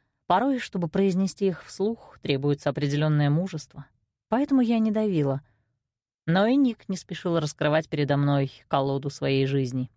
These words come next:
Он стал отходить к дверям, будто это само собой разумеющееся. "Эй!" — крикнула я.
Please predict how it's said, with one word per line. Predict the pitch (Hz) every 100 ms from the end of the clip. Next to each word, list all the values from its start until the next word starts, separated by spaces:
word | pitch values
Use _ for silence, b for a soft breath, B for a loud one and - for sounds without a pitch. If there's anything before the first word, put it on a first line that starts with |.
| _ _ _ _ _ _ _ _
Он | 180 208
стал | - 320
отходить | 285 226 196 185
к | 160
дверям, | 151 160 185 175 b b -
будто | 180 - 175
это | 165
само | 156 151 147
собой | 151 143 143
разумеющееся. | 139 143 135 127 - 127 135 - - _ _ _ _ _ _ _
"Эй!" — | 247 294 285 208 143 _ _ _ _ _ -
крикнула | 156 143 143 131
я. | 127 123